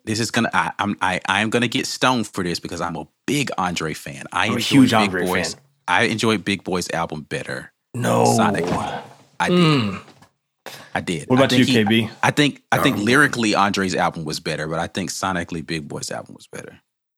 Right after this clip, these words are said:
Speaker 3: Prototype and all that stuff. Come on,
Speaker 1: Yeah,
Speaker 3: man. I'm going
Speaker 1: dope,
Speaker 3: with
Speaker 1: dope
Speaker 3: Andre,
Speaker 1: songs.
Speaker 3: man.
Speaker 1: Very dope songs. But, like,
Speaker 2: Yeah.
Speaker 3: Hey Ya.
Speaker 1: Hey,
Speaker 3: Mm,
Speaker 1: Hey
Speaker 3: but
Speaker 1: Ya, Hey Ya was really the only jam on there, though. You feel me? Like, that's,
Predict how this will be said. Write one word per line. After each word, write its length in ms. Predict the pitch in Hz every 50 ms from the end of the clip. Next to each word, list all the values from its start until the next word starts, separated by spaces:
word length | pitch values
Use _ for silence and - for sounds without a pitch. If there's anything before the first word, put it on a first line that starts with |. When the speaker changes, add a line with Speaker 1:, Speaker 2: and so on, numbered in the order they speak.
| _ _ -
Speaker 3:
Prototype 720 | - 123 139 156 160 170 - - 160 165 185 185 190 -
and 120 | 120 120
all 120 | 135 156 175
that 100 | 185 185
stuff. 300 | - - - 208 185 -
Come 120 | - 190
on, 120 | 170 147 -
Speaker 1:
Yeah, 60 | 127
Speaker 3:
man. 140 | 151 151 139
I'm 40 | 175
going 100 | 165 -
Speaker 1:
dope, 120 | - 139 156
Speaker 3:
with 100 | 98 -
Speaker 1:
dope 100 | - 135 170
Speaker 3:
Andre, 120 | 156 139
Speaker 1:
songs. 420 | - 208 190 113 104 110 120 127 131
Speaker 3:
man. 20 | 110
Speaker 1:
Very 340 | 98 - 143 175 202 196 175
dope 220 | 139 160 151 - -
songs. 440 | - 143 113 90 78 71 - - -
But, 180 | - 117 98
like, 380 | 107 110 107 107 104 98 85 -
Speaker 2:
Yeah. 40 | - _ _ _ _ - - 127
Speaker 3:
Hey 20 | 139
Ya. 380 | 147 127 143 160 180 185 - - - - - _ _ _ _ _ _ _ - -
Speaker 1:
Hey, 200 | - - 135 131
Speaker 3:
Mm, 120 | 143 143
Speaker 1:
Hey 120 | 156 175
Speaker 3:
but 60 | 170 170
Speaker 1:
Ya, 140 | 175 165 - -
Hey 140 | - 165 175
Ya 200 | 175 175 175 185
was 140 | 175 143 123
really 200 | 123 147 147 147
the 100 | 135 135
only 260 | - 135 135 127 127 117
jam 440 | 104 - 143 160 165 156 135 117
on 120 | 101 95 87
there, 160 | 85 80 78
though. 140 | 71 71 73
You 120 | 87 95 -
feel 160 | - 127 123
me? 100 | 123 120
Like, 240 | 113 110 107 95 87
that's, 320 | 117 127 120 - -